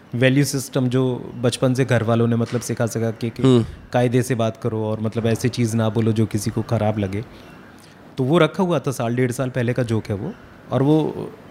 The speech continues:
Speaker 1: र-, सेलेक्ट करके लाल रंग का हो रहा था।
Speaker 2: हम्म।
Speaker 1: तो जब मेरे को यहाँ पे स्पॉट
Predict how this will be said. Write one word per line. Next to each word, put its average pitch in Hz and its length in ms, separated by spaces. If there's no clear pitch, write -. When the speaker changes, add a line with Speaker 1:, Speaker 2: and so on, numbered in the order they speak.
Speaker 1:
र-, 120 320
सेलेक्ट 131 460
करके 135 320
लाल 127 260
रंग 147 200
का 156 80
हो 117 100
रहा 98 140
था। 101 240
Speaker 2:
हम्म। 113 240
Speaker 1:
तो 139 100
जब 139 140
मेरे 143 180
को 160 80
यहाँ 143 140
पे 143 100
स्पॉट 131 280